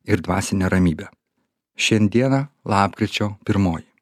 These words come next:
Visų šventųjų diena. Vėlinės. Daugelis vyks į kapus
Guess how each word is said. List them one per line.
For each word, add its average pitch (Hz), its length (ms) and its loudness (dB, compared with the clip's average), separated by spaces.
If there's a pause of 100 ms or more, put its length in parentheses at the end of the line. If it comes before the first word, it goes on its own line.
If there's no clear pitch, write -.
(560)
Visų 95 400 2
šventųjų 95 560 2
diena. 87 320 0 (720)
Vėlinės. 92 680 0 (560)
Daugelis 123 520 2
vyks 117 300 0
į 110 80 0
kapus 98 400 2